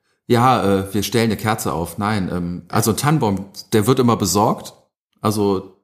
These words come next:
das, äh, das haben wir schon da stehen. Der steht dann im Eingangsbereich, wo nie einer vorbeikommt. Wir gehen immer alle durch die Hintertür. <laughs> Nein, ähm,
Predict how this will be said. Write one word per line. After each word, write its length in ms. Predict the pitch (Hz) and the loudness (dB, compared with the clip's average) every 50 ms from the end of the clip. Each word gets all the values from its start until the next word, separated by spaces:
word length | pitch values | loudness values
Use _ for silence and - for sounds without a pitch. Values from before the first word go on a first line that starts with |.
| _ _ _ _ _ | _ _ _ _ _
das, 340 | - 98 107 - - - - | -2 -2 0 0 -4 -6 -4
äh, 100 | - 95 | -4 -2
das 180 | 92 107 - - | -2 -2 -2 -2
haben 120 | 113 104 | 0 0
wir 80 | 98 98 | 0 -2
schon 260 | - - 120 139 143 | 0 0 0 0 2
da 140 | 147 143 147 | 0 0 -2
stehen. 460 | - - 143 151 160 175 190 196 - | -4 -4 -2 -2 -2 -2 -4 -6 -6
Der 100 | - 113 | -6 -8
steht 220 | - - 127 117 110 | -4 -2 -2 -2 0
dann 100 | 101 101 | -2 -2
im 100 | 85 - | -2 -2
Eingangsbereich, 720 | 104 104 113 127 135 127 - - 110 104 120 131 123 - | -2 0 0 0 -2 -2 -4 -4 -2 0 2 0 2 2
wo 80 | 113 107 | 2 2
nie 140 | 113 117 | 2 2
einer 200 | 98 104 107 107 | 2 0 0 0
vorbeikommt. 540 | 107 110 98 90 98 101 107 - 139 135 - | 0 -2 -2 0 0 -2 0 0 -2 -2 -2
Wir 60 | 113 | -2
gehen 140 | 104 104 104 | -2 0 0
immer 140 | 107 104 95 | 0 0 0
alle 140 | 95 107 101 | 0 -2 -2
durch 160 | 98 92 - | -2 -4 -2
die 60 | 107 | 0
Hintertür. 460 | 110 123 117 104 90 - 101 107 131 - | 0 0 0 -2 -2 0 -2 -2 -2 -4
<laughs> 540 | - - - - _ _ - - - - _ | -10 -20 -20 -20 _ _ -6 -6 -6 -4 _
Nein, 340 | - 98 101 101 95 95 92 - | 0 2 2 2 0 -2 -4 -4
ähm, 360 | 90 92 90 90 90 92 92 | -6 -4 -4 -4 -6 -8 -10